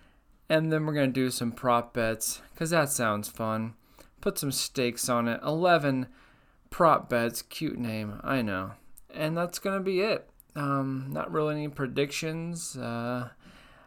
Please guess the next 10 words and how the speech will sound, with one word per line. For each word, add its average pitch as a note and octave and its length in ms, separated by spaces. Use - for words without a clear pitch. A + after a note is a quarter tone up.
there's A#2 200
gonna B2+ 280
be B2+ 240
an B2+ 80
event B2 460
at C#3 320
the A2+ 80
mall, C3 520
according C3 540
to C3 560